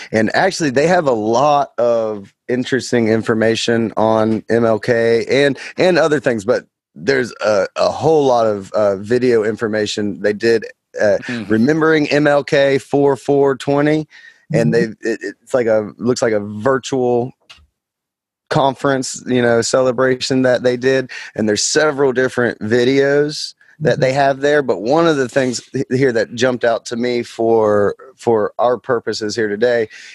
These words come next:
Speaker 1: is there is a timeline that they have, a timeline of the last seven days of M L K's life.
Speaker 3: Oh,
Speaker 2: Oh,
Speaker 3: okay.
Speaker 2: wow.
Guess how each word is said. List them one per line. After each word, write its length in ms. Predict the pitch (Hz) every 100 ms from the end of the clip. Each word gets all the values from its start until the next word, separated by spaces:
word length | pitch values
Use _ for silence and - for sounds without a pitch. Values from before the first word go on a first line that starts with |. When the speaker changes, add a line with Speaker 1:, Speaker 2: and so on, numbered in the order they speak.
| -
Speaker 1:
is 260 | 113 107 92
there 180 | 113
is 140 | 110 101
a 140 | 98
timeline 800 | - 160 156 143 113 98 95 95
that 160 | 98 -
they 120 | 95
have, 380 | 104 101 92 87
a 100 | 92
timeline 580 | 123 127 127 123 120 110
of 100 | 98
the 60 |
last 380 | 104 120 117 -
seven 360 | 127 117 120 113
days 480 | 113 113 107 98 -
of 320 | 101 98 90
M 140 | 101
L 160 | 98 95
K's 300 | 104 95 95
life. 420 | 98 76 - _ _ _ _ -
Speaker 3:
Oh, 520 | 208 403 480 - 117 _ -
Speaker 2:
Oh, 140 | 262 113
Speaker 3:
okay. 120 | 254
Speaker 2:
wow. 320 | 110 113